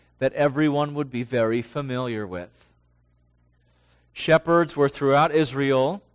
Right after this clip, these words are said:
and the situation he describes here would be common. A shepherd would search for a lost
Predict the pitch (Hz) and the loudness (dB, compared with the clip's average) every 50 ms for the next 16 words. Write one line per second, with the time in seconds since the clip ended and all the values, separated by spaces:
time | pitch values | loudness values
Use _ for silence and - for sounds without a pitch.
0 | _ _ _ _ _ - - - _ _ - 143 143 139 131 - - 180 170 - | _ _ _ _ _ -20 -20 -20 _ _ -8 -6 -6 -6 -4 -2 -2 -2 -2 0
1 | 185 165 160 156 156 - - 160 151 156 143 131 151 143 - - - 147 135 131 | 4 6 6 6 4 2 -4 -6 -4 -4 -4 -2 -4 -6 -6 -4 0 2 4 4
2 | 127 131 131 131 - - - - 139 131 123 120 120 117 127 117 120 127 120 - | 4 2 0 -2 -8 -14 -10 -6 -2 -2 -2 -2 -2 -4 -6 -8 -8 -10 -10 -10
3 | - 123 113 107 95 92 90 95 98 _ _ _ _ _ _ _ _ _ _ _ | -8 -6 -6 -4 -6 -8 -12 -16 -20 _ _ _ _ _ _ _ _ _ _ _
4 | _ _ _ _ _ _ _ _ _ _ _ _ - 139 143 - - - 185 190 | _ _ _ _ _ _ _ _ _ _ _ _ -2 -2 -2 -2 -2 0 0 0
5 | 190 - 143 117 107 107 110 113 127 - - 123 123 120 120 - - - - - | 0 0 -2 -2 -2 -2 -2 -4 -8 -10 -6 -4 -4 -4 -4 -8 -16 -8 -2 0
6 | 160 131 113 113 - - - 139 _ - 131 123 120 123 127 120 113 104 92 87 | 2 2 2 0 -2 -8 -16 -12 _ -4 -2 -2 0 -2 -2 0 0 2 2 0
7 | 98 104 - - - - | -2 -6 -10 -16 -20 -20